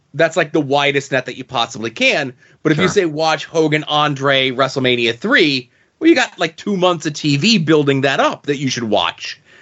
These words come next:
Speaker 1: you know, to kinda, like, really, you know, give the seasoning to the steak that that match is, right?
Speaker 2: Mm-hmm.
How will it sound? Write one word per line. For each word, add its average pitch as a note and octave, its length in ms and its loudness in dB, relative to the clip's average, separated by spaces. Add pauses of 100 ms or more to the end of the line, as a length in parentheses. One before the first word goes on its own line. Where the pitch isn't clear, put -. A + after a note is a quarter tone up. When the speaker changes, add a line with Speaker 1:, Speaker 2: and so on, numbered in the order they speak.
(120)
Speaker 1:
you D3 140 2
know, D3+ 100 2
to D3+ 60 -2
kinda, D#3 320 -2
like, C#3 180 0
really, C3+ 720 2 (280)
you D3 120 2
know, C3+ 280 2 (200)
give D3 220 0
the D3+ 100 2
seasoning C#3+ 560 0
to B2 60 2
the A#2 100 -8
steak A#2+ 380 -4
that A#2 140 -8
that A2 180 -2
match G#2+ 340 -4
is, B2+ 400 -2
right? C#3+ 340 -2 (440)
Speaker 2:
Mm-hmm. A#2 300 -4